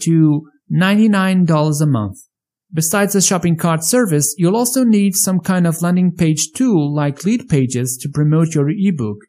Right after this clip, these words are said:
Leadpages' lowest price is thirty-seven dollars a month if you pay on a monthly basis. Or you could create a landing page on your website yourself for free, of course.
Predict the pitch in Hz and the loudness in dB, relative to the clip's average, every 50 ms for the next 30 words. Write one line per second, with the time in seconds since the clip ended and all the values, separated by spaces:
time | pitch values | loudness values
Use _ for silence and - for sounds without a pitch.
0 | _ _ _ _ _ - 135 143 170 160 160 - - 185 185 170 156 170 160 - | _ _ _ _ _ -4 -2 0 0 0 -2 -6 -2 -2 0 0 0 -2 -2 0
1 | 170 165 156 - - - - - 139 131 139 135 135 135 131 - - _ - 233 | 0 0 0 -2 -4 -6 -6 -4 -2 0 0 0 0 -2 -4 -6 -8 _ -4 -2
2 | 233 240 247 240 226 - 240 - - 170 170 175 160 - - - _ _ _ _ | -2 0 0 0 -2 -4 -6 -4 -2 0 0 0 0 -4 -6 -10 _ _ _ _
3 | _ - - 190 185 185 202 190 - 180 165 156 160 160 151 143 139 139 135 131 | _ -10 -6 -4 -2 -2 -2 -2 -2 -2 -2 0 0 0 0 0 0 0 -2 -2
4 | 123 135 127 127 131 113 101 101 - - - _ _ - 254 165 160 160 165 151 | -2 -2 -2 -2 -2 -2 -4 -6 -10 -18 -20 _ _ -6 -2 -2 0 0 0 -4
5 | 156 - - 160 156 156 - 139 139 131 127 120 120 117 123 151 170 160 160 170 | -4 -2 -2 0 0 0 -2 -2 -2 -2 0 0 0 0 0 0 0 -2 -2 -2
6 | 165 165 151 135 123 117 113 110 104 107 82 85 - - - _ _ _ _ _ | -2 -2 -2 -4 -4 -4 -4 -4 -6 -8 -10 -10 -12 -12 -14 _ _ _ _ _
7 | _ _ _ - 180 190 214 240 269 285 262 180 156 175 180 185 196 208 202 196 | _ _ _ -6 -4 -2 0 0 0 0 0 2 2 2 2 2 2 0 -2 0
8 | - 175 175 180 170 175 160 151 151 156 156 156 131 131 143 151 156 156 156 160 | 0 2 2 2 0 -2 -2 0 0 0 0 0 -2 0 0 0 0 2 2 2
9 | 165 160 160 160 143 135 135 139 139 143 139 123 127 127 127 123 147 151 156 151 | 0 0 0 0 0 2 2 0 0 -2 -2 -2 0 0 0 0 0 -2 -2 -2
10 | - - 156 143 143 127 127 127 127 123 - - 139 127 127 120 127 - 127 110 | -4 -4 -4 -2 -4 -4 -4 -4 -4 -4 -4 -4 -2 -2 -4 -4 -6 -6 -8 -8
11 | - - - 220 196 139 127 - - 98 - - 131 113 85 78 - - - - | -8 -6 -4 -2 -2 -2 -4 -8 -12 -18 -14 -10 -10 -10 -8 -10 -12 -14 -14 -16